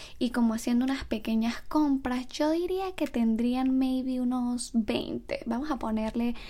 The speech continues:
unos veintidós, como, como que ajá. Como que ajá, yo me quedo impactada muchas veces de que digo, "Ahora ella tiene dieciocho, dieciocho tendré yo".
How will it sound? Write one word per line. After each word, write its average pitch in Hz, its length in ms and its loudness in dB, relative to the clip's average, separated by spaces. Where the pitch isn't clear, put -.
unos 311 200 6
veintidós, 240 600 6
como, 226 260 0
como 240 280 4
que - 100 -4
ajá. 226 260 0
Como 262 240 8
que 254 80 0
ajá, 226 340 0
yo 262 300 4
me 320 120 6
quedo 330 200 4
impactada 254 720 4
muchas 269 340 2
veces 277 340 0
de 247 100 -2
que 220 120 -6
digo, 220 280 -2
"Ahora 226 440 -2
ella 247 320 0
tiene 311 260 -2
dieciocho, 247 840 -4
dieciocho 233 680 0
tendré 330 520 2
yo". - 320 0